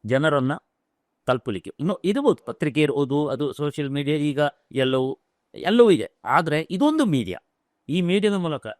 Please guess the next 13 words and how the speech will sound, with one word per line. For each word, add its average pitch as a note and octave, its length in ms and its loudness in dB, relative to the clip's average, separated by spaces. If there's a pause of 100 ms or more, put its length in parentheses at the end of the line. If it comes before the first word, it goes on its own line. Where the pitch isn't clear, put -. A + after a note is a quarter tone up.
ಎಷ್ಟು E3+ 340 -4
ಹಳವಂಡಗಳನ್ನ D#3+ 640 0
ಅವ್ರು B2+ 160 -4
ಮಾಡ್ತಾ A2+ 280 -8
ಹೋದ್ರು. G2+ 200 -6
ಈ A2 120 -8
ಮೀಡಿಯಾನ E3+ 400 -2
ಬಳಸ್ಕೊಂಡು, A#2+ 560 -8 (680)
ಇದೇ G#3 480 8
ಎಡಪಂಥೀಯರು F3+ 680 0 (140)
ಈ E3+ 100 2
ರಂಗಭೂಮಿಯನ್ನು G3 640 -2
ಬಳಸ್ಕೊಂಡು C3 580 -10